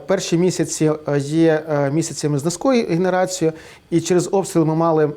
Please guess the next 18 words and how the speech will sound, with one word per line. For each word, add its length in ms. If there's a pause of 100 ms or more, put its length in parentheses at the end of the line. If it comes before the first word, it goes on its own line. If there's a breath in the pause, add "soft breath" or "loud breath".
(120)
м, 420
дефіцит 340
електричної 400
енергії, 240
тому, 320 (320 loud breath)
е, 140
на 120
аукціонах 540
зелена 240
енергія 320
продавалася 600
дуже 220
активно. 440 (420 loud breath)
І 100
маємо 300
розрахунок 460
за, 460
е, 180